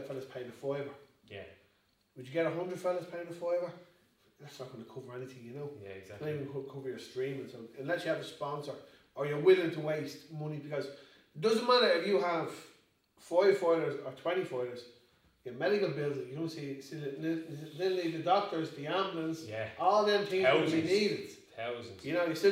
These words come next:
Speaker 1: gonna need your event insurance, you're still gonna need everything. You're putting pros on, you're still gonna pay them.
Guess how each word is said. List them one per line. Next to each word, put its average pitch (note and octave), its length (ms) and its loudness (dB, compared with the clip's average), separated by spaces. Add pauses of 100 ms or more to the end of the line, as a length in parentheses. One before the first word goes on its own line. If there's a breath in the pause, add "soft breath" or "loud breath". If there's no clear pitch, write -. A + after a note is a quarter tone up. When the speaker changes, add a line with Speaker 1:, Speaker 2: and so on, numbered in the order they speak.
Speaker 1:
gonna F#3 120 8
need F#3 180 10
your E3+ 120 4
event F3+ 360 2
insurance, E3 540 0
you're - 80 -8
still F#3 220 4
gonna E3+ 160 0
need D#3+ 220 0
everything. E3 380 -4 (320 loud breath)
You're B2 80 -6
putting - 260 -4
pros F3+ 320 4
on, F3+ 80 2
you're E3 80 -2
still D#3+ 160 -2
gonna D#3 140 -2
pay G#3 320 -2
them. B2+ 160 -4